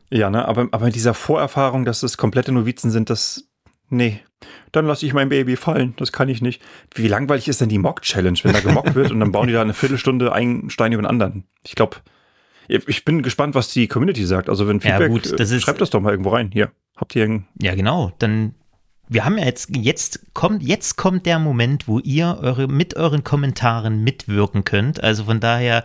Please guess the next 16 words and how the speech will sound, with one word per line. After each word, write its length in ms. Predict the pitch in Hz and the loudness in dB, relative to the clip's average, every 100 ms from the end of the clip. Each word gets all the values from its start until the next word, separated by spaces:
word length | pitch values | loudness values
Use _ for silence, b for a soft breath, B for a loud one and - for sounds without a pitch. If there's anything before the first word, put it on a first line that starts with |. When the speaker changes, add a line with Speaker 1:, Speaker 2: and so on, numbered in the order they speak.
| B B B | B B B
Speaker 2:
schreibt 440 | - 139 156 - | 0 0 -2 -4
gern, 320 | 151 147 147 143 | 0 0 0 -2
äh, 480 | 139 135 131 - - - - | 0 2 0 -2 -8 -12 -4
Björn 400 | 131 175 202 - | 0 0 0 -4
oder 400 | - 143 143 156 - - | -2 0 0 -4 -10 -6
auch 200 | - 151 | 0 0
natürlich 440 | 147 127 147 127 - | 2 0 0 0 0
gerne 240 | 123 117 | 0 0
uns. 320 | 143 165 - - B B B | 2 0 -2 -8 B B B
Ähm, 640 | 135 135 127 127 127 113 | 0 2 0 -2 -4 -4
was 220 | 113 - | -2 0
haltet 200 | 180 175 185 | 0 0 -2
ihr 80 | - | 0
denn 160 | 180 | 0
davon? 360 | 104 113 95 92 | 0 0 0 0
Also 380 | 110 123 143 | 0 0 -2